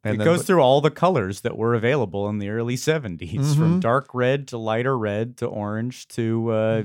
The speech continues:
Speaker 2: y-, uh, yellowish orange.
Speaker 1: And then there's just a big circle that looks like a weird petri j-, dish made out of carpeting or something.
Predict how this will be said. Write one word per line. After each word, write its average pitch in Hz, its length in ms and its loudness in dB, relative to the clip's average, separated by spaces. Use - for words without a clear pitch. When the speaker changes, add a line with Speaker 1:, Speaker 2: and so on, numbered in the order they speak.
Speaker 2:
y-, - 60 -12
uh, 107 320 -2
yellowish 110 600 -2
orange. 92 280 -8
Speaker 1:
And 127 100 2
then 135 60 2
there's 139 140 2
just 147 120 0
a 131 40 -2
big 139 140 0
circle 139 440 2
that 110 100 4
looks 113 160 -2
like 107 140 0
a 95 60 -2
weird 107 380 -2
petri 131 500 -2
j-, 98 260 0
dish 113 320 2
made 107 160 0
out 104 100 4
of - 120 -6
carpeting 110 580 -2
or 80 60 -16
something. 107 640 -12